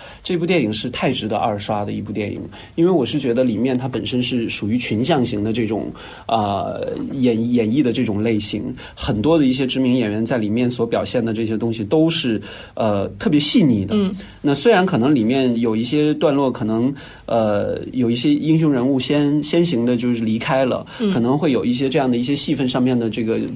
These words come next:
Speaker 1: 这个，这个不同的这种段落，但是我觉得每一个人都交足了功课。我觉得群像型的这种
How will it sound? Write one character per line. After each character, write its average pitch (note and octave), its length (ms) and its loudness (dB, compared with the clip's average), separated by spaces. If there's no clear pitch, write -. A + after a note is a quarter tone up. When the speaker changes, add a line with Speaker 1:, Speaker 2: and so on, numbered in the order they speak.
Speaker 1:
这 C3+ 140 -4
个， A2+ 260 0
这 A#2 140 -4
个 A2 160 0
不 D#3 160 -4
同 A#2 240 -2
的 C#3 100 2
这 C3 120 0
种 A2 240 -4
段 C#3+ 220 6
落， A2 260 0
但 G3+ 120 2
是 G#3+ 40 6
我 C3+ 100 4
觉 B2+ 120 0
得 F#3 60 2
每 C#3 160 2
一 A#2+ 140 -2
个 E3 100 2
人 A#2 100 2
都 C3 120 0
交 F3+ 180 0
足 B2+ 140 -2
了 C3 100 2
功 D#3 180 0
课。 E3+ 220 -4
我 B2 160 -2
觉 C#3 100 0
得 F3 80 2
群 D3 260 2
像 F3+ 220 4
型 B2 200 2
的 D3+ 100 4
这 D#3+ 100 0
种 A#2 220 0